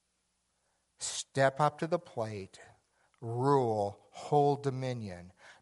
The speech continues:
Do not allow Satan to tell you how to live your life. Sin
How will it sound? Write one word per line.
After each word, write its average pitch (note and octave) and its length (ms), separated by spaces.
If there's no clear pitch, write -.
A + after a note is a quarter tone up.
Do D#3 380
not C#3+ 380
allow B2+ 540
Satan A#2 680
to B2+ 100
tell A2 460
you G#2+ 520
how G2 280
to - 120
live F2+ 240
your D#2+ 140
life. - 500
Sin C3+ 720